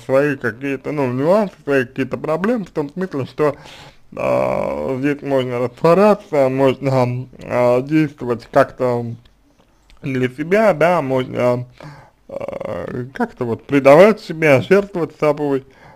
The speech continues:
Ну вот, поэтому определите, ещё раз повторю, определите своё отношение молодого человека именно для вас. То есть, кто это для вас человек, что он значит, э,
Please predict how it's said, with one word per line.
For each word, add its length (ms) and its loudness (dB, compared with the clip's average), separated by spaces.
Ну 120 -6
вот, 240 -4
поэтому 340 0
определите, 540 -4
ещё 280 2
раз 180 2
повторю, 420 -2
определите 760 -2
своё 340 0
отношение 520 -4
молодого 460 0
человека 360 -6
именно 240 -6
для 220 2
вас. 180 -2
То 120 -8
есть, 120 -16
кто 280 0
это 140 -6
для 160 -6
вас 180 -8
человек, 340 -4
что 200 -4
он 160 0
значит, 380 -6
э, 360 -2